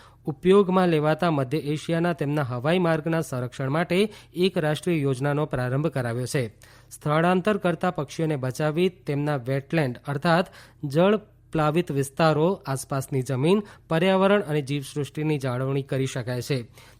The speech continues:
જેનો લાભ સ્થાનિક લોકોને મળે છે.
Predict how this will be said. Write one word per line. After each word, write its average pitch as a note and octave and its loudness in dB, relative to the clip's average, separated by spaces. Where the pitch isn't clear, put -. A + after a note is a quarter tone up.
જેનો D3+ 0
લાભ D3 4
સ્થાનિક D#3+ -6
લોકોને C3+ -4
મળે A#2+ -4
છે. B2+ -8